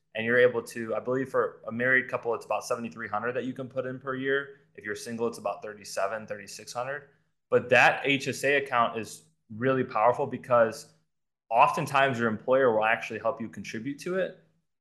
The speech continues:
But Fidelity just did a study a couple years back where they said that the average American from retirement age to when they pass away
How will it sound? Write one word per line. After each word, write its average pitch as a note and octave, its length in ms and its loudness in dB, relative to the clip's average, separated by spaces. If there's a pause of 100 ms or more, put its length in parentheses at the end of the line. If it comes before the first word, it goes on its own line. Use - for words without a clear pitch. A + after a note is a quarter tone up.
(120)
But A#2+ 440 6
Fidelity C#3+ 520 6
just B2 240 -4
did B2 140 -4
a A2 40 -4
study A#2 560 0
a - 60 -14
couple A#2 280 -2
years G#2+ 240 -6
back A2 360 0
where G#2+ 220 2
they G#2+ 140 0
said A2+ 200 -2
that G#2+ 140 2
the A2 140 -14
average B2 380 -2
American A2 520 -2
from G#2 320 -4 (160)
retirement B2+ 640 -2
age G#2+ 440 -10
to A2 160 -10
when G#2+ 140 -8
they G2+ 120 -10
pass G#2+ 320 -6
away A2 420 0